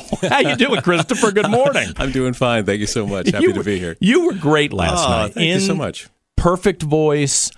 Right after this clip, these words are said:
Speaker 1: I mean, you must love this role. It's got great comic moments and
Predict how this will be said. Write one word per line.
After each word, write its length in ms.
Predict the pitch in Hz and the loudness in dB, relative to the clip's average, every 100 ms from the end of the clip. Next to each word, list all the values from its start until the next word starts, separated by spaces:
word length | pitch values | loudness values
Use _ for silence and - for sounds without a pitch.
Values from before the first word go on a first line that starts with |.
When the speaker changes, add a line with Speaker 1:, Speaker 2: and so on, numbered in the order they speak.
| _ _ - | _ _ -4
Speaker 1:
I 160 | 160 | -2
mean, 160 | 131 95 - | -2 -4 -2
you 180 | 190 | 0
must 240 | 403 403 - | 2 2 2
love 300 | 190 311 349 | 2 2 2
this 180 | 330 247 | 0 2
role. 80 | |
It's 80 | 226 | 2
got 180 | 170 127 | 0 0
great 380 | 143 175 262 - | 0 0 0 -2
comic 480 | - 247 202 202 190 | 0 2 2 0 2
moments 720 | 185 208 185 - 214 - 180 | 2 4 2 2 0 0 2
and 540 | 139 123 120 120 113 | 2 2 2 0 -2